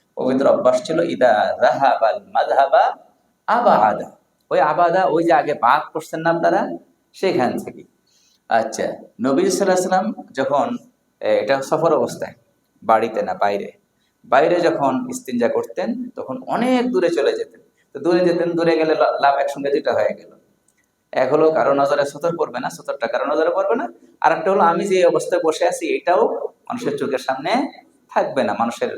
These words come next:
নজরে পড়বে না। এটা একটা আদব। আজকাল কিন্তু দেখবেন আপনি যে কোনো রাস্তা দিয়ে যান, দেখবেন যে এই দেয়ালকে সামনে রেখে বসে গেছে, একটু গাছের আড়ালে বসে গেছে,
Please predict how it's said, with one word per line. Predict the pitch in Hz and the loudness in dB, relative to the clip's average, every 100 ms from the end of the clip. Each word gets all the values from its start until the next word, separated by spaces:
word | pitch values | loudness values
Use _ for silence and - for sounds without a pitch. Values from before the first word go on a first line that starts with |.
| 113 | 0
নজরে | 139 151 143 | 2 2 2
পড়বে | 101 - | -2 -6
না। | - - _ _ _ _ - | -18 -20 _ _ _ _ -8
এটা | 165 160 | -4 -2
একটা | 143 113 | 2 2
আদব। | 98 98 - - _ - | 2 -2 -10 -18 _ -6
আজকাল | 127 - 156 | -4 -4 -4
কিন্তু | 165 170 | -4 -2
দেখবেন | 156 143 139 | -2 -2 -2
আপনি | 127 127 | -2 -4
যে | 127 131 | -4 -4
কোনো | 139 127 | -2 -2
রাস্তা | 127 131 | -2 -4
দিয়ে | 120 139 | -2 0
যান, | 139 127 - - _ _ _ _ _ _ | 2 0 -2 -14 _ _ _ _ _ _
দেখবেন | - 175 156 135 | -4 -2 -2 0
যে | 135 123 | 0 0
এই | 113 123 117 | 2 0 2
দেয়ালকে | 127 117 110 110 113 | 2 2 2 -4 -6
সামনে | 123 113 110 | -4 -4 -2
রেখে | 104 107 | -2 -2
বসে | 95 - 104 | -6 -6 -8
গেছে, | 98 - 101 | -8 -8 -6
একটু | 101 - | -6 -8
গাছের | 110 98 104 | -8 -6 -2
আড়ালে | 104 101 101 | 0 0 -4
বসে | 101 - 104 | -8 -10 -10
গেছে, | 98 - 104 | -10 -12 -14